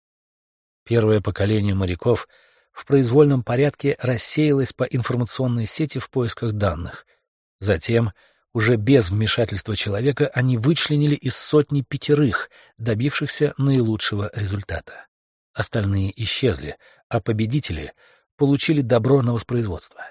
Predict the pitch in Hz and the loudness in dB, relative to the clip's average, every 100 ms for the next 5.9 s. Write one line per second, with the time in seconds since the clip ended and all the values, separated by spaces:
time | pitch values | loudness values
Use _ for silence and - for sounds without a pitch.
0 | _ _ _ _ _ _ 110 87 98 104 | _ _ _ _ _ _ 0 0 0 0
1 | 107 110 107 107 - 107 101 98 113 107 | 0 0 0 -2 -2 -2 2 2 2 0
2 | 107 110 117 98 92 107 90 113 127 135 | 2 4 4 2 2 0 4 6 6 4
3 | 120 - - - 135 143 147 156 139 165 | 0 -8 -20 -4 -2 2 4 4 4 4
4 | 175 160 - 156 160 180 175 151 98 101 | 6 4 0 -4 0 0 2 2 2 -2
5 | 98 - 107 104 101 - 143 139 - | -4 -6 -6 -2 -2 -2 -4 -4 -6